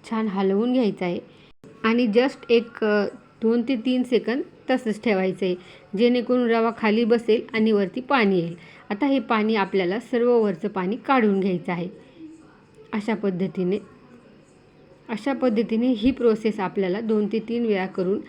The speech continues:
स्वच्छ पाण्याने रवा धुवून घ्यायचा आहे. तुम्ही बघू शकता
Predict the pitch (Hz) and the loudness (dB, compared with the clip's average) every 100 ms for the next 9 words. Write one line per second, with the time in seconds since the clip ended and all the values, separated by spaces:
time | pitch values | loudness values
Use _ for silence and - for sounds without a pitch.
0 | - - - 254 247 - 214 185 175 175 | -16 -20 -6 -4 -2 -2 -2 0 0 0
1 | 220 208 185 220 247 269 208 185 165 180 | -2 0 -2 0 4 6 6 2 -2 -4
2 | 165 160 175 - - - - - - - | -4 -6 -8 -14 -20 -20 -20 -20 -20 -20
3 | - - - - 220 214 - - - - | -20 -20 -20 -20 -20 -20 -20 -20 -20 -20
4 | - _ - - 233 214 214 226 233 - | -20 _ -8 -2 0 2 0 0 -4 -4
5 | 202 | -6